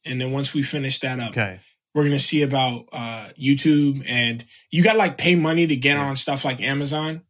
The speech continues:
Speaker 1: But we're gonna, we're gonna
Speaker 2: Right.
Speaker 1: pursue whatever avenue where s-, people can watch it on a streaming service. So that's our eventual goal. But right now, we just trying to get it in the festival to see if we can win some trophies.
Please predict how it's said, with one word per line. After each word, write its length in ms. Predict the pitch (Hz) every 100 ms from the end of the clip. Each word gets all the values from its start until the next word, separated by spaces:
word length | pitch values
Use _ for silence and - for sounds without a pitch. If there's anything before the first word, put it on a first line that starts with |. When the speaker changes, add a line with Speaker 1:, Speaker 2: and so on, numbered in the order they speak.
| _ -
Speaker 1:
But 80 |
we're 140 | 156 180
gonna, 300 | 175 156 -
we're 160 | 151
gonna 180 | 160 147
Speaker 2:
Right. 140 | - -
Speaker 1:
pursue 360 | 160 - 165
whatever 300 | 151 147 139
avenue 460 | 123 127 123 123 120
where 140 | 120
s-, 240 | 117 - - -
people 200 | - 135
can 180 | 131 139
watch 300 | 123 120 120
it 80 | 117
on 180 | 101 117
a 40 |
streaming 460 | 113 127 120 117 117
service. 520 | 120 113 117 - - - - - - - -
So 220 | 151 139
that's 260 | 123 175 208
our 160 | 180
eventual 500 | 143 151 156 147 131
goal. 440 | 123 131 123 117 -
But 60 | 123
right 200 | 147 156
now, 220 | 160 156
we 100 | 147
just 200 | 143 143
trying 140 | - 147
to 80 | 139
get 140 | 139
it 100 | 131
in 100 | 127
the 60 | 127
festival 420 | 135 131 127 123
to 80 | 120
see 160 | -
if 100 | 123
we 80 | 131
can 220 | 127 123
win 140 | 127 127
some 160 | 120
trophies. 520 | - 127 123 - -